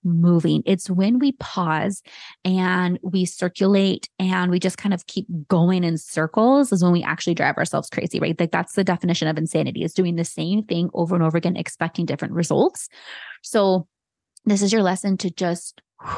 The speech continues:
take a deep breath. Know that you're not alone. This is literally what business is about, especially in this personal branding and small business era.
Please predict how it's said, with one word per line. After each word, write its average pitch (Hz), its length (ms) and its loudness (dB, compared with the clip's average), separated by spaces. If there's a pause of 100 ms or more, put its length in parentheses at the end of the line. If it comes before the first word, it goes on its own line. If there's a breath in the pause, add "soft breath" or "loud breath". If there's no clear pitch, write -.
(360 loud breath)
take - 180 -2
a 196 60 0
deep 302 180 0
breath. 214 300 -2 (500 loud breath)
Know 170 280 2
that 185 120 -2
you're 185 140 0
not 165 260 2
alone. 226 480 4 (160)
This 185 220 0
is 175 240 -2
literally 175 880 0
what 165 260 -4
business 160 600 -2
is 165 140 0
about, 160 360 0
especially 185 760 -2
in 156 200 -2
this 156 280 -4
personal 170 360 -2
branding 160 680 0
and 160 400 -2
small - 220 -4
business 151 400 -4
era. - 380 -2